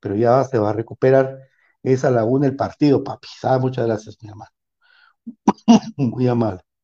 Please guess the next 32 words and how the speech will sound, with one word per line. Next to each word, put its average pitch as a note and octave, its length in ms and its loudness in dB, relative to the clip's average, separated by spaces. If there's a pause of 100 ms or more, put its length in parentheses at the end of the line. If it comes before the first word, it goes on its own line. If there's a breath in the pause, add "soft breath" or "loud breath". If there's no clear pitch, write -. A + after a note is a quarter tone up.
(1500 soft breath)
¿Cuál F#3+ 340 8
es, A3+ 220 4
Pato, F3+ 320 0 (120)
eh, D3 180 2
Rodrigo D#3+ 400 6
Peralta, D3 380 6
cuál D#3 180 6
es F#3 180 2
tu D#3+ 120 -2
criterio? E3 480 4
¿Cuál D#3 200 6
es, F3+ 340 2
eh, B2 600 2
entre A#2+ 180 -2
Moscoso B2+ 300 -2
y E3+ 40 -2
Pérez? E3+ 280 2
Yo D#3+ 100 0
prefiero D#3+ 360 2
mil D#3 140 0
veces D3+ 260 -4
a C#3 60 -4
Moscoso. A2 600 0 (720 soft breath)
Pues D#3 140 0
fíjate F3+ 320 4
vos B3 260 6
de C4+ 140 2
que D#3 220 2
<laughs> - 360 -4 (360)
yo, A#2+ 400 2
yo - 300 2 (100)
pienso G#3+ 260 6